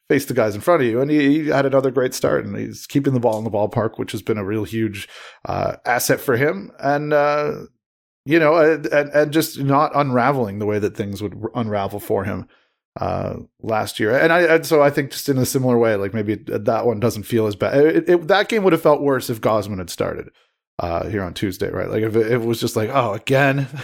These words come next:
<laughs> these fucking losers can't score runs for this brilliant pitcher that keeps go-,"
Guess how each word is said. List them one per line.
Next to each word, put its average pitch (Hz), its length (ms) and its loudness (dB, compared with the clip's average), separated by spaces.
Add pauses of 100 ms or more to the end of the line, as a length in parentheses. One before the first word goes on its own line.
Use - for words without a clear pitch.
(120)
<laughs> - 280 6
these 143 340 0 (340)
fucking 160 440 2
losers 156 400 6
can't 151 280 2
score 151 240 4
runs 139 340 2
for - 140 -4
this 135 180 4
brilliant 127 500 2
pitcher 143 300 2
that 127 120 0
keeps 135 160 -2
go-," - 140 -2